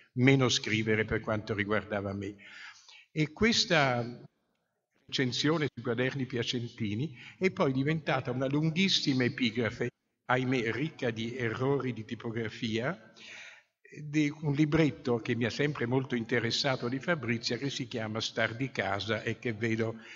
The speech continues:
qui da, nelle mani di Antonella. Quindi questa è stata l'amicizia con Fabrizia Ramondino, che poi avevo sentito perché desiderava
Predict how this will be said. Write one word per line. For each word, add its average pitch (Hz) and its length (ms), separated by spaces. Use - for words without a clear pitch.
qui 117 500
da, 104 380
nelle 110 240
mani 113 460
di 117 140
Antonella. 92 720
Quindi 165 300
questa 214 360
è 139 60
stata 127 340
l'amicizia 120 760
con 110 200
Fabrizia 113 520
Ramondino, 165 480
che 156 160
poi 190 240
avevo 156 300
sentito 147 840
perché 147 380
desiderava 127 1200